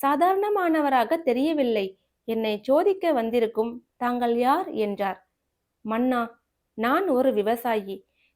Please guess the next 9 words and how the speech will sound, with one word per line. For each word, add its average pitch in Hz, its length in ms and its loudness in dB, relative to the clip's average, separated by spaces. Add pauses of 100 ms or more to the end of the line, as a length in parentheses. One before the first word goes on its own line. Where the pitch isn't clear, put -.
என்னை 233 360 0
பற்றி 233 360 -2
சொல்லும் 294 420 0
அளவிற்கு 220 680 -2
வேறு 294 340 0
ஏதும் 240 420 2
இல்லை" 202 420 -2
என்றார் 208 580 -10
பணிவுடன். 214 640 -4